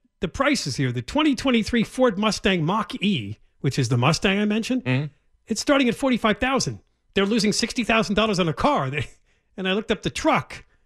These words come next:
Speaker 1: and, uh, the, the twenty twenty-three Ford F one fifty Lightning starts at sixty-two thousand.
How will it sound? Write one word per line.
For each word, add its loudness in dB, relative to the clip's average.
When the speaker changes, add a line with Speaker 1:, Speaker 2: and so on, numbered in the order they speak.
Speaker 1:
and, -2
uh, 0
the, 0
the 0
twenty 0
twenty-three 0
Ford 0
F -6
one 0
fifty -4
Lightning 0
starts -2
at -6
sixty-two -2
thousand. -8